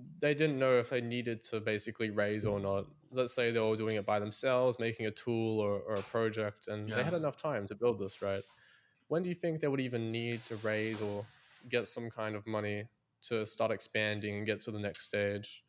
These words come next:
Speaker 2: If it's your first time, I would say raise asap. Like, if it's
Speaker 1: Mm-hmm.
Speaker 2: your, if it's your first time, you should be,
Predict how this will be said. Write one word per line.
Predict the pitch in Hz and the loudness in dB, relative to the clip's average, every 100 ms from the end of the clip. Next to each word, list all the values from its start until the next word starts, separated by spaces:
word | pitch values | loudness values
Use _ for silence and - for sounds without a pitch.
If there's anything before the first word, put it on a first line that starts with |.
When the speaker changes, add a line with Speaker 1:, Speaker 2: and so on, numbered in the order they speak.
| - | -18
Speaker 2:
If | - - 139 156 | -14 -4 -2 0
it's | 151 | 0
your | 180 | 2
first | 156 135 135 - | 2 2 2 0
time, | 117 110 135 139 - - - | 0 2 2 0 -8 -14 -4
I | 120 | 2
would | 123 123 | 2 2
say | 120 | 0
raise | 107 110 110 107 | 0 -2 -2 -4
asap. | 104 104 98 85 - - - _ _ _ _ - | -6 -6 -6 -6 -10 -18 -20 _ _ _ _ -10
Like, | 113 104 - - | -4 -4 -4 -6
if | 127 123 | -4 2
it's | 139 143 | 2 4
Speaker 1:
Mm-hmm. | 131 120 | 2 2
Speaker 2:
your, | |
if | 123 120 | 0 0
it's | 117 | -2
your | 127 | -2
first | 127 120 - | 0 -2 0
time, | 110 120 131 147 - | 0 2 2 -2 -4
you | 120 120 | 2 2
should | 120 123 120 | 4 0 0
be, | 110 110 107 104 101 104 | -2 0 -2 -2 -2 -4